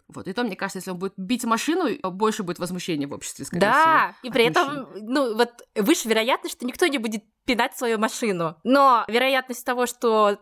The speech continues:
Speaker 2: там мужчина пнет свою женщину, очень даже велика. А вот то, что он пнет свою машину, ну вот очень маловероятно. Мужчины, как правило, очень любят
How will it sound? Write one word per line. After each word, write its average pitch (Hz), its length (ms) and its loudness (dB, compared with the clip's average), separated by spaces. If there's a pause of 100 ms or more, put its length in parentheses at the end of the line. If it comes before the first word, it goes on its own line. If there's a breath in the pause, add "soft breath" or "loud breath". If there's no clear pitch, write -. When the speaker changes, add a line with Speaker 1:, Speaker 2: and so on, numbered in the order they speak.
Speaker 2:
там 202 320 -2
мужчина 233 360 2
пнет 240 320 2
свою 226 220 2
женщину, 285 680 2
очень 302 400 2
даже 185 340 0
велика. 185 560 -2
А 190 80 2
вот 214 140 -2
то, 254 80 2
что 262 160 0
он 240 80 0
пнет 254 300 0
свою 233 180 2
машину, 330 380 0
ну 285 100 0
вот 277 200 -2
очень 269 320 2
маловероятно. 185 760 2
Мужчины, 247 380 -2
как 196 140 -2
правило, 226 420 2
очень - 280 -2
любят 190 220 -4